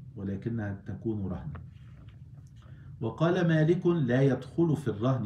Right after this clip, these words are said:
من ذلك إلا الولد وفسيل النخل". الإمام مالك قال: لا يدخل من هذه الأشياء في الرهن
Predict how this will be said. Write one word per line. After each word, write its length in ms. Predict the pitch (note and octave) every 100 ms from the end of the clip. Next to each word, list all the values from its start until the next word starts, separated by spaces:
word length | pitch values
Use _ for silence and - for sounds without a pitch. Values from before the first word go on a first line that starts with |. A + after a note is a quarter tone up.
| G2
من 140 | F#2
ذلك 420 | F2 A2+ B2+ C#3 -
إلا 380 | - D3 B2+
الولد 480 | G#2+ A2+ D3+ E3+ - - - - - - - -
وفسيل 800 | A#2+ G2+ G#2+ G2 - C#3+ C#3 G#2+
النخل". 460 | G2 F2+ F2 - - - - - - - - -
الإمام 280 | F2 F2+ F#2+
مالك 540 | G2 G#2 A2+ C3+ - - - - - - - -
قال: 220 | G2+ G2 F#2
لا 160 | G2+
يدخل 380 | A2+ A#2 - G2+
من 240 | F2+ F2+
هذه 260 | F2 G2+ F#2+
الأشياء 460 | F#2 F#2 - G#2 -
في 100 | -
الرهن 340 | F#2+ A2+ C#3+